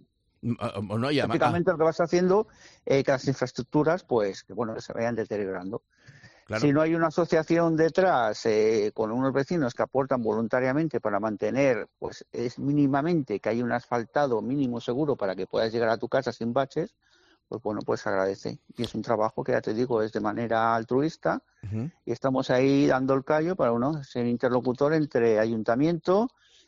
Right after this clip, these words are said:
Speaker 2: y comuni-, eh, y asociación de vecinos para, bueno, al menos ir manteniendo
Speaker 1: Mm.
Speaker 2: la,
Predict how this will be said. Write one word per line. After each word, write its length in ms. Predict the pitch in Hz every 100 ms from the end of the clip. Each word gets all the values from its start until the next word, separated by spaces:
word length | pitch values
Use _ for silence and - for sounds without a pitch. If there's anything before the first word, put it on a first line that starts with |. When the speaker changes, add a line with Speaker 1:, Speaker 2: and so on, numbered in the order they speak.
| -
Speaker 2:
y 440 | 127 117 117 113 107
comuni-, 340 | 110 117 113 -
eh, 220 | 120 110
y 400 | 107 104 101 95
asociación 480 | 98 131 120 110 127
de 80 | 135
vecinos 560 | 131 - 170 175 233
para, 300 | - 117 104
bueno, 260 | 92 98 156 -
al 80 | 113
menos 240 | 110 -
ir 80 | 147
manteniendo 560 | 135 123 117 117 113
Speaker 1:
Mm. 40 | 113
Speaker 2:
la, 400 | 110 107 101